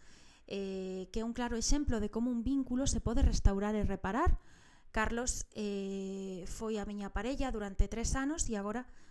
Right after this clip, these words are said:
pois, para min é o meu mellor amigo. Eh,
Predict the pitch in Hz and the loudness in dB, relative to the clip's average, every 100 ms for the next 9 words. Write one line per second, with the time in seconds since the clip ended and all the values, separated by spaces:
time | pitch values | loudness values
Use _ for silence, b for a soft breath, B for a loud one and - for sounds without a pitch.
0 | B - 208 - 202 202 233 269 202 196 | B -2 0 0 -2 -2 -2 -2 -2 -4
1 | 196 190 202 196 190 226 180 - B B | -6 -4 -4 -4 -4 -4 -6 -12 B B
2 | B B B - 202 196 190 190 185 180 | B B B -10 -8 -6 -6 -6 -8 -10
3 | - | -12